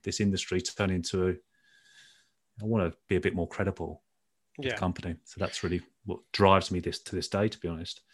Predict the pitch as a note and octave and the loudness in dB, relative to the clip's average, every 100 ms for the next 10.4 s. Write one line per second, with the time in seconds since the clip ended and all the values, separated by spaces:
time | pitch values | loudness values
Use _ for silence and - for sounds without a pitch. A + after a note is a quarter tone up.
0 | - D#3 F#3+ F3+ D3+ E3 E3+ - B2+ A2 | -2 4 6 6 4 0 -2 -2 -4 -6
1 | - C3 C3+ C3 B2+ A#2 - - C3+ B2 | -6 -4 -2 -4 -4 -6 -6 4 6 6
2 | - - C#3 B2 - A#2+ C3+ B2 A#2+ A#2 | 0 0 4 4 2 2 4 4 2 -2
3 | - - - - - C3+ B2 D#3 C3+ C3 | -6 -12 -12 -4 6 8 10 8 8 8
4 | - B2+ B2 C3+ B2+ - C#3 A#2+ B2 C3+ | 6 6 6 4 4 4 6 6 8 8
5 | C#3 C3 A#2+ - C3 B2 B2+ B2+ B2 B2 | 10 8 6 4 4 6 6 6 6 4
6 | A#2+ A#2 A#2 B2 B2+ B2+ A#2 A#2 B2 B2 | 6 4 2 2 0 -2 0 0 -2 -4
7 | B2 B2 B2 A#2+ - B2+ A#2+ A#2+ A#2+ A#2+ | -4 -2 -2 -2 -2 2 4 2 0 -2
8 | A#2 - C3+ B2 B2+ - B2 B2+ - C#3+ | 0 2 2 0 -4 -4 -2 -2 -4 -2
9 | C#3 - C3 B2 B2+ B2+ C#3 D3 D3+ D3 | -2 0 -2 2 2 2 -2 -2 -2 0
10 | D3 E3 C#3+ | 2 6 6